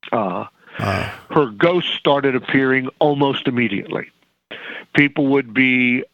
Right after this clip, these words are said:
Speaker 1: uh, would see a young woman walking up through the shrubs trying to climb up toward the sign.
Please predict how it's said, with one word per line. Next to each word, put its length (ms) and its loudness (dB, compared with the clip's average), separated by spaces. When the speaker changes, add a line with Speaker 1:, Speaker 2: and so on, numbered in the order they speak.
Speaker 1:
uh, 560 2
would 180 2
see 440 2
a 100 4
young 420 0
woman 400 0
walking 440 2
up 180 0
through 240 2
the 120 0
shrubs 880 0
trying 380 2
to 100 -2
climb 420 0
up 200 0
toward 440 0
the 100 -2
sign. 320 -2